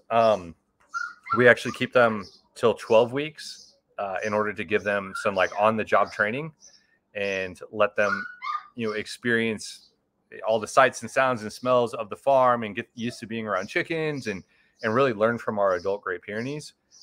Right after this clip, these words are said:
Um, I don't know that any of the breeders, though, that we bought ours from, we, we got all of ours from working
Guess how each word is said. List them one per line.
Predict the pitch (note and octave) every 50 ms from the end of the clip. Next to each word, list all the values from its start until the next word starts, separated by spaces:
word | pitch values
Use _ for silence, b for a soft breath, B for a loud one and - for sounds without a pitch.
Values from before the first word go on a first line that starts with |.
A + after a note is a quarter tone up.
| - - -
Um, | G2 G2+ G2 F#2 F#2 - _ _ _ _ - - -
I | G#2+
don't | A#2+ C3+ A#2+
know | G#2+ G#2+ G#2+
that | G#2 G2
any | G2 G#2 G#2+
of | G#2+
the | G2 F2
breeders, | - F#2+ F#2+ F#2+ F#2 F2+ F2+ E2+ - - - - - _
though, | - F#2 F2+ F2
that | F2 F2 -
we | F#2 F2+
bought | D#2+ F#2 F#2 F2+ F2+
ours | F2 F2+ F#2+ F#2 -
from, | - F#2 F2
we, | G2 A2+ A#2 - b b b b
we | b B2
got | C3+ E3+ F3+ E3
all | C#3 C#3+ D3 C#3 C#3+
of | B2 A2+
ours | G#2+ A#2+ B2+ A2+ G2+ -
from | - - A2+ G#2+ G#2 F#2+ F#2
working | G#2 G#2+ - - G#2 G2 F#2+ F2